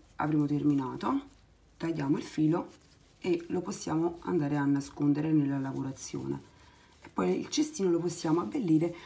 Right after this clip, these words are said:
come più, eh, ci pare. Allora, una volta che avremo terminato il cestino e, eh, avremo cucito il tutto, possiamo abbellirlo come più ci pare. Io avevo pensato, avevo questo nastro,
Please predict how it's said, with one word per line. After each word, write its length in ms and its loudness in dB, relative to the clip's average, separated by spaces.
come 240 -4
più, 280 -4
eh, 640 0
ci 180 0
pare. 480 -6
Allora, 260 -2
una 160 0
volta 320 -4
che 240 -6
avremo 320 -2
terminato 520 0
il 120 -6
cestino 960 -4
e, 180 0
eh, 200 -12
avremo 760 0
cucito 320 -6
il 160 -8
tutto, 500 -6
possiamo 460 -4
abbellirlo 640 -2
come 240 -4
più 320 -4
ci 240 -6
pare. 480 -8
Io 140 -2
avevo 280 0
pensato, 520 0
avevo 240 -2
questo 380 -4
nastro, 520 -6